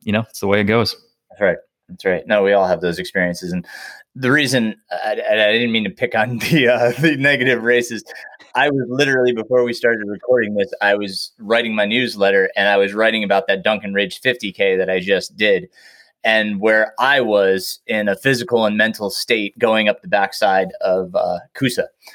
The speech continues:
Speaker 2: And, you know, it, in comparison to what you were just saying, I was just, I felt defeated, you know, and, and I was in a very negative headspace. And, you know, I had to collect myself somehow. And, uh, and, you know, I was like, you know, this, this,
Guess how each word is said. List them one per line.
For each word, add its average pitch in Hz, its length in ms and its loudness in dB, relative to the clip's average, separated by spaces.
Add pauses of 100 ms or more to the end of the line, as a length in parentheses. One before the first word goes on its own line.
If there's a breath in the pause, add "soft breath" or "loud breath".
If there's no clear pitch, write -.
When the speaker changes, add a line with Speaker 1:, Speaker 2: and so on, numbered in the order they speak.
(420 loud breath)
Speaker 2:
And, 104 500 2
you 113 100 -8
know, 92 140 -2
it, 117 460 -4
in 120 160 0
comparison 120 640 0
to 107 140 2
what 107 240 0
you 107 80 -2
were 98 100 0
just 98 260 0
saying, 104 420 2
I 107 200 0
was 101 280 -4
just, - 400 -6 (600 loud breath)
I 117 120 2
felt 127 220 0
defeated, 101 480 0 (240 loud breath)
you 123 100 0
know, 107 220 4
and, 107 160 0
and 110 140 -2
I 107 100 4
was 104 160 2
in 107 240 -4
a 110 60 -8
very 107 240 2
negative 104 360 2
headspace. - 600 -2
And, 95 200 -4
you 113 80 -8
know, 95 160 0
I 95 120 2
had 104 160 0
to 98 40 -6
collect 117 360 0
myself 104 400 0
somehow. 95 460 0
And, 95 140 -4 (520 loud breath)
uh, - 380 -2 (180)
and, 107 120 -2
you 113 100 -4
know, 92 200 2 (160)
I 101 80 -2
was 98 140 -2
like, 92 260 2
you 107 160 -2
know, 98 100 2
this, 104 220 -2
this, - 380 0